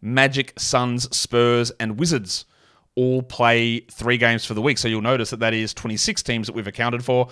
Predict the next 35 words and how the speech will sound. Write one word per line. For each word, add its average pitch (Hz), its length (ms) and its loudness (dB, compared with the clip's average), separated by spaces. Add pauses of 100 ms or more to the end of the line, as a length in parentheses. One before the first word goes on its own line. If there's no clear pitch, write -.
(240)
meaning 147 260 0
that 135 120 -4
we 139 100 0
have 127 120 -4
got 139 280 2 (140)
the 131 100 -6
two-game 131 380 2
weeks 131 220 2
returning. 131 360 4
We 107 80 2
had 113 100 2
no 120 160 2
two-game 131 320 0
weeks 123 220 0
last 135 200 2
week. - 200 -2 (240)
We've - 100 -2
got 220 120 2
four 151 340 2
teams 139 320 0
playing 127 260 2
two 123 160 0
games 117 300 2
this 110 180 -4
week. 90 220 -8 (440)
Denver, 143 280 2
Minnesota, 127 520 2
Portland, 120 400 -2
and 110 120 -2
Utah. 131 220 0
And 104 80 0
you 117 80 0
might 113 140 0
say, 117 80 -2
"That's, 107 260 -4